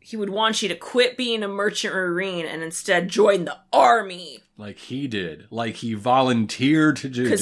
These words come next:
Speaker 1: he was
Speaker 2: That's
Speaker 1: a
Speaker 2: right.
Speaker 1: real man.
Speaker 2: He didn't wait for no draft number to come up.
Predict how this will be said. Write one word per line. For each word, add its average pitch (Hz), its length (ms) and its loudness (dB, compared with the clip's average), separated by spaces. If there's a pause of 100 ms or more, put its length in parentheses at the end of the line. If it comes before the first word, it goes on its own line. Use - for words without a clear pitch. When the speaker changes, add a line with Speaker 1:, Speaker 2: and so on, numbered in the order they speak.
Speaker 1:
he 98 120 0
was - 180 2
Speaker 2:
That's - 120 4
Speaker 1:
a - 40 0
Speaker 2:
right. 139 280 2
Speaker 1:
real 247 160 4
man. 208 840 -2 (340)
Speaker 2:
He 110 100 -10
didn't 135 220 0
wait 131 180 4
for 123 160 -2
no 120 140 2
draft 107 480 0
number 107 280 -2
to 101 80 -2
come 101 320 -4
up. 98 220 -4